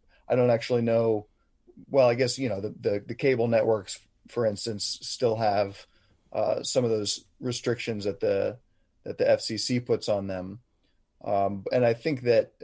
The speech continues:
this comes back to the, the question that I'm thinking about a lot, which is in starting a new network, what are my core values? Uh, and then what are the values that I, that are, uh,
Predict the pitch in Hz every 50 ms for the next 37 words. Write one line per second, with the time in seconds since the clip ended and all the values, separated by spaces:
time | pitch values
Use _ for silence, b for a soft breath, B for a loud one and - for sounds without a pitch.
0 | - - - - 127 131 123 - - 147 127 117 - - 123 113 110 110 - -
1 | - 110 107 104 101 98 98 B B B B B B B B _ - 110 98 87
2 | 92 101 - - 127 - - 151 131 127 - 139 123 117 113 120 123 131 131 127
3 | 131 135 135 135 _ _ _ _ _ - 135 127 120 113 107 107 101 104 104 101
4 | 95 98 98 95 95 - - 117 110 - 113 98 104 110 101 - - 135 123 120
5 | 113 113 107 110 117 127 127 120 117 - 101 110 107 104 - - 120 131 135 131
6 | 117 110 117 117 117 113 - - 135 123 117 110 98 113 110 113 117 117 117 110
7 | 107 101 101 101 95 - - - b b b b b b _ - 101 101 98 98
8 | 95 95 - - - _ _ - 120 120 120 127 120 117 113 110 117 - 104 120
9 | 139 139 135 131 123 123 113 117 120 120 117 117 117 117 117 113 104 107 117 110
10 | 104 104 101 - - 107 101 101 101 101 104 104 - b b b b b b b
11 | b b _ _ - - - -